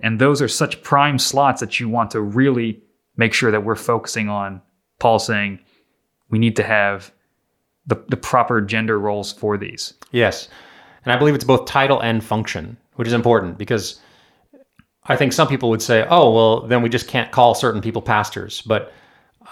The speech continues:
Speaker 2: what he addresses is what, what's
Speaker 1: The
Speaker 2: being
Speaker 1: action.
Speaker 2: done, the,
Speaker 1: Right,
Speaker 2: the
Speaker 1: right.
Speaker 2: action of the thing. So I don't believe we, you know, we get around it if, if the person who preaches every single week, we just never give them a title or something. However, the title is closely aligned with it, because
Speaker 1: Sure.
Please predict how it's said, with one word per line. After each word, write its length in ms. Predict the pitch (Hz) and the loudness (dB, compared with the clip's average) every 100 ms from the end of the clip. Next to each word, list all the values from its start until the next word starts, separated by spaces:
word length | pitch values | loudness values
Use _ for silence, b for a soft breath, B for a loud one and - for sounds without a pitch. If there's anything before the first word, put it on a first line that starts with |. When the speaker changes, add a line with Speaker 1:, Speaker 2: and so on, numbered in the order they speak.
| - | -6
Speaker 2:
what 240 | 143 123 127 | -2 0 2
he 100 | 135 | 0
addresses 540 | 104 131 180 - 110 | 0 0 0 0 -4
is 140 | 104 95 | -4 -2
what, 380 | 123 - - - | -2 -2 -14 -10
what's 200 | 139 123 | -6 -2
Speaker 1:
The 100 | 123 | 2
Speaker 2:
being 100 | 117 | 2
Speaker 1:
action. 280 | 120 - 107 | 2 0 0
Speaker 2:
done, 300 | 139 104 87 | 0 0 -2
the, 100 | 107 | 0
Speaker 1:
Right, 220 | 110 107 | 0 0
Speaker 2:
the 120 | 107 | 0
Speaker 1:
right. 60 | 113 | 0
Speaker 2:
action 300 | 170 - 156 | -2 -4 -10
of 100 | - | -10
the 60 | |
thing. 240 | - - - B B B B | -14 -16 -18 B B B B
So 560 | - - 131 113 101 - | -4 4 6 6 2 -4
I 60 | 123 | -2
don't 220 | 127 151 | -2 -2
believe 240 | 120 135 117 | 0 0 2
we, 180 | 113 | 0
you 180 | - 113 | 0 -4
know, 80 | 107 | -4
we 80 | 107 | 0
get 140 | 117 | 2
around 400 | 104 104 120 113 | 2 2 2 0
it 100 | 98 | -2
if, 260 | 95 - - - | -4 -8 -14 -10
if 320 | 104 - - | -10 -10 -18
the 140 | 131 104 | -8 -4
person 420 | 123 120 123 104 | 0 0 -2 -2
who 340 | 104 95 85 _ _ _ _ _ | -2 -4 -8 _ _ _ _ _
preaches 400 | 127 127 123 98 | -4 -2 -2 -2
every 200 | 101 101 | -4 -4
single 320 | 120 101 95 | -4 -4 -2
week, 220 | 110 113 | -2 -2
we 80 | 98 | -6
just 180 | 92 104 | -8 -4
never 220 | 98 92 | -4 -4
give 200 | 90 90 | -6 -8
them 160 | 90 85 | -8 -10
a 60 | |
title 380 | - - 113 95 | -6 0 0 -2
or 100 | 87 | -6
something. 340 | 98 90 90 - B B B B B _ | -8 -8 -10 -12 B B B B B _
However, 400 | 139 143 131 120 | 2 4 4 2
the 100 | 120 | 0
title 340 | - 147 147 | 0 0 0
is 100 | 110 | -2
closely 380 | - 123 110 107 | 0 -2 0 -2
aligned 320 | 95 101 117 | 0 2 2
with 140 | 110 - | 0 -6
it, 180 | - | -10
because 420 | 120 117 107 98 | -6 0 0 0
Speaker 1:
Sure. 100 | - | -6